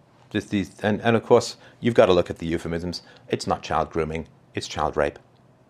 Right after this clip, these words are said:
And the perpetrators are overwhelmingly Pakistani Muslims. And in any sane society,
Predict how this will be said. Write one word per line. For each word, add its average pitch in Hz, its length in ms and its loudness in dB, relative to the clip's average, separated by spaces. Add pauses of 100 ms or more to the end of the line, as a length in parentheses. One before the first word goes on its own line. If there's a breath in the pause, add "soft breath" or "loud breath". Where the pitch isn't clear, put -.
(580)
And 92 240 0
the 87 40 -6
perpetrators 85 680 2
are - 240 -2 (120)
overwhelmingly 82 720 2 (280)
Pakistani 80 480 -2
Muslims. 78 400 -10 (680 soft breath)
And 87 520 0 (1400)
in 92 400 0 (3000)
any 117 200 4
sane 101 300 2
society, 90 640 -2